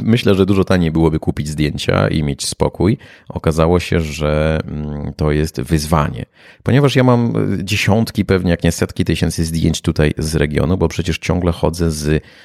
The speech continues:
em, telefonem w kieszeni i ciągle Lazurowe Wybrzeże fotografuję. Ale na potrzeby książki chciałem oczywiście mieć lepszą jakość, więc, mm, zainwestowałem już, e, jakiś czas temu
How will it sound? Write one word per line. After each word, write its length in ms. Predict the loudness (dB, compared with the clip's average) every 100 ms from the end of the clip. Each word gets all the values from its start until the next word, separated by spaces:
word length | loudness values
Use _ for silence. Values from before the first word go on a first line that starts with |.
| -12
em, 560 | -2 0 2 0 0 -2
telefonem 520 | 0 2 2 2 0
w 40 | -2
kieszeni 400 | -2 0 0 -2
i 40 |
ciągle 520 | 0 0 2 2 0
Lazurowe 540 | 0 -2 0 -2 -2 -2
Wybrzeże 500 | -4 -2 0 0 -2 -4
fotografuję. 760 | -4 -2 -2 -2 -2 -6 -6 -14 -20 -20 -20 _
Ale 180 | 0 2
na 80 | 4
potrzeby 380 | 2 0 -2 0
książki 380 | 0 0 0 -4
chciałem 340 | 0 0 0
oczywiście 440 | -4 -8 -4 -4
mieć 180 | -4 -4
lepszą 280 | -6 -4 -2
jakość, 420 | -2 -2 -4 -2
więc, 280 | -2 -2 -6 -18 -20 _ -6
mm, 340 | -4 0 2
zainwestowałem 840 | 4 4 0 0 2 4 2 0
już, 320 | -4 -8 -6
e, 40 | -4 -2 -4
jakiś 260 | -6 -8 -8
czas 180 | -6
temu 280 | -2 -2 -2